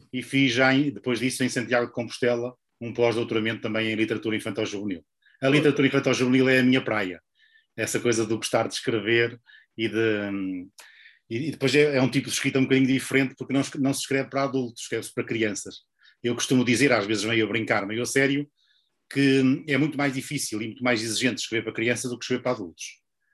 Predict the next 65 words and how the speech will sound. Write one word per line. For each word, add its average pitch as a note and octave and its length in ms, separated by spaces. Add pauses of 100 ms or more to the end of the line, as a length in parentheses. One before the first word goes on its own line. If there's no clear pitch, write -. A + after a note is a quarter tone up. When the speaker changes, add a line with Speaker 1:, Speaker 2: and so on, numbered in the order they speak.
(120)
Speaker 1:
Porque - 140
eu E3 60
para D3+ 100
adultos D#3 240
escrevo D3+ 200
aquilo C3+ 240
que - 140
quero, C#3 300
que - 80
me B2 60
apetece C3+ 460
e B2+ 40
ninguém C3 160
tem C3 80
nada B2+ 120
a B2+ 40
ver A#2+ 140
com G2+ 80
isso. - 280 (500)
Para C3+ 120
crianças C3+ 360
já D3+ 80
não, D3 100
<laughs> - 140
não, D3+ 320
não D3 100
posso D3 200
fazer C#3 200
isso, C#3+ 220 (220)
porque - 140
eu A#2+ 40
tenho C3 100
de B2 60
escrever C3+ 180
para C3 100
que D3 80
elas C#3+ 160
me C#3 200
entendam. C#3+ 500 (480)
E B2 140
tenho B2 180
de A2+ 60
escrever B2+ 420
ao B2+ 160
nível C3 360
delas. C3+ 400 (280)
E A#2 60
tenho A#2+ 220
de A#2 60
conhecer B2 280
um A#2+ 100
pouquinho A#2+ 380
a A#2 40
psicologia. C3 680 (240)
No G3 100
fundo F3+ 240
é D3+ 40
aquilo D3 180
que C#3 60
a C3+ 40
gente C3 200
aprende B2+ 260
lá B2+ 140
do A#2+ 100
Avatar. A#2+ 580